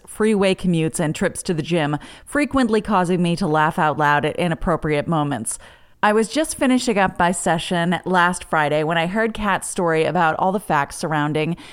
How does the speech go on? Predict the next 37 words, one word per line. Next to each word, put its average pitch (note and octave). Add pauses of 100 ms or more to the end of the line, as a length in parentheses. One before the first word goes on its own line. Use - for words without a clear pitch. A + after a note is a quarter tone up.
(140)
the -
history F3
of F3
the F#3
Statue -
of G3
Liberty. D4 (260)
Most E4+
of A3
them G3+
were F3
brand F3
new A#3
to -
me. C#3+
It C3
was D#3
really F#3 (100)
a F3
very E3
cool F3+
segment. G#3 (800)
What F#3+
knocked G#3+
me C#4
out G3
was F3+
the F#3+
surprise F#3+
you G3
had E3
at D3+
the D#3+
end D3+
of D#3+
the F#3+
episode. F3+